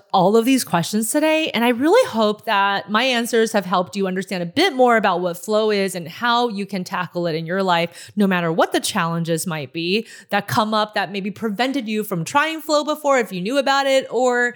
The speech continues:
maybe there were obstacles that you thought of as soon as you heard about the topic of this episode. "Wow, I don't have time for this." Well, everybody can have time for it.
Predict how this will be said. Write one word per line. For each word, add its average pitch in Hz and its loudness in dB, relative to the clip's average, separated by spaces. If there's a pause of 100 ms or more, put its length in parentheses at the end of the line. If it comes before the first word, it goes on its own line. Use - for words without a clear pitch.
(580)
maybe 262 2
there 262 2
were 262 2
obstacles 269 2
that 302 -4
you 285 -2
thought 339 4
of 233 4
as 220 2
soon 262 -2
as 269 -2
you 302 2
heard 302 2
about 214 -2
the 240 0
topic 247 0
of 196 -8
this 233 -2
episode. 175 -2
"Wow, 220 2
I 220 0
don't 247 -4
have 190 -2
time 233 -4
for 208 -8
this." 160 -4
Well, 208 -4
everybody 220 -2
can 190 -10
have 185 -8
time 165 -8
for 175 -6
it. 170 -8